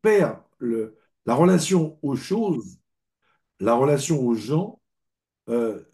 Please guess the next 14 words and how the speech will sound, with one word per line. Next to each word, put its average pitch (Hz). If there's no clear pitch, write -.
de 113
manière, 139
on 120
va 123
dire, 147
tamim. 139
Vous 85
voyez, 135
on, 135
on 127
rentre 170
dans 143
un 135
monde 139